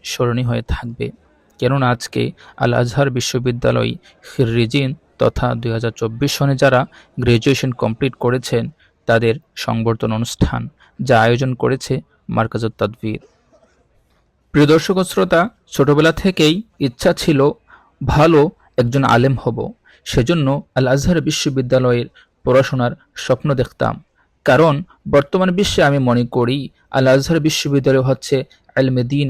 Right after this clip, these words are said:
অর্জনের মূল কেন্দ্র। আল আজহার বিশ্ববিদ্যালয় এমন এক প্রতিষ্ঠান যা গোটা বিশ্বে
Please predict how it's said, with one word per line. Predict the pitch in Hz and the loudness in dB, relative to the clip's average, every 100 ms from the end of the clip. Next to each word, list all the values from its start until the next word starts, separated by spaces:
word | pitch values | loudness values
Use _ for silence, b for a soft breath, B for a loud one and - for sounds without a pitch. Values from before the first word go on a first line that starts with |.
| 123 | 0
অর্জনের | 117 131 120 120 - b 123 | -2 -2 0 -2 -6 b -4
মূল | 120 110 - | -2 -2 -4
কেন্দ্র। | 107 101 101 - _ _ _ _ | -6 -4 -8 -10 _ _ _ _
আল | 151 147 | 2 4
আজহার | 151 143 190 170 | 4 4 2 2
বিশ্ববিদ্যালয় | 175 208 190 185 160 170 - _ _ | 0 2 2 2 2 0 -4 _ _
এমন | 147 175 165 | 2 4 2
এক | 156 | 0
প্রতিষ্ঠান | 143 190 180 - 131 135 - _ - 120 | -2 0 -2 0 0 0 -6 _ -6 2
যা | 113 123 | 2 2
গোটা | 139 123 117 - _ _ _ - | 0 0 -2 -8 _ _ _ -2
বিশ্বে | 147 - - | 0 0 0